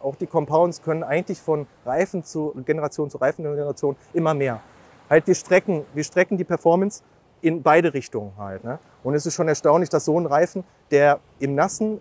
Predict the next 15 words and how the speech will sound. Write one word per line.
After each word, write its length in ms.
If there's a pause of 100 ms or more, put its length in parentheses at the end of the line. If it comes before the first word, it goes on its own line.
und 180
im 100
Kalten 320
gut 120
funktioniert, 480 (440)
selbst 400
auf 100
der 140
Rennstrecke 580 (160)
ein 140
paar 400
harte 260
Runden 400
wirklich 300
gegenhält. 560